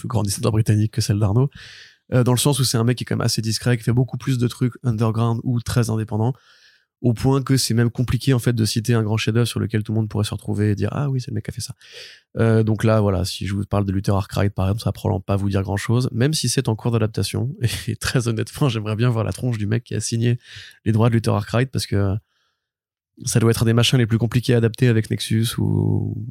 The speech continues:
ou si tu veux vraiment faire Nemesis de Warlock en, en image réelle, par exemple. Enfin, c'est vraiment, euh, compliqué à faire. Mais donc voilà, Granville, en l'occurrence, c'est plus facile d'accès. Imaginez-vous un monde dans lequel, alors un monde déjà avec des animaux anthropomorphes, hein, c'est très important, parce que le héros est un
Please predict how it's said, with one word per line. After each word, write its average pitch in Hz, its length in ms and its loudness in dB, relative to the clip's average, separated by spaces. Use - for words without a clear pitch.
ou 107 180 -2
si - 140 -6
tu - 120 -2
veux 104 80 4
vraiment 107 220 2
faire 107 160 2
Nemesis 101 240 0
de 104 60 2
Warlock 98 260 2
en, 101 60 -2
en 95 240 0
image 98 200 0
réelle, 107 200 2
par 101 120 0
exemple. 110 220 0
Enfin, - 120 -8
c'est 87 120 -6
vraiment, 95 340 -2
euh, 92 40 -2
compliqué 139 460 2
à 107 40 4
faire. 160 420 2
Mais 131 200 2
donc 123 180 0
voilà, 104 180 2
Granville, 113 300 2
en 143 60 4
l'occurrence, 131 400 4
c'est 110 80 -2
plus 107 140 -2
facile 110 260 0
d'accès. 117 360 2
Imaginez-vous 143 760 4
un 123 100 4
monde 131 260 4
dans 110 80 4
lequel, 123 340 2
alors 101 180 2
un 98 60 2
monde 117 220 2
déjà 104 300 2
avec 95 280 -2
des 101 80 0
animaux 101 320 0
anthropomorphes, 110 540 -4
hein, - 100 -4
c'est - 60 -10
très - 180 -8
important, 95 360 -4
parce - 420 -20
que - 60 -6
le 87 80 -2
héros 92 260 0
est - 140 -6
un 90 120 -2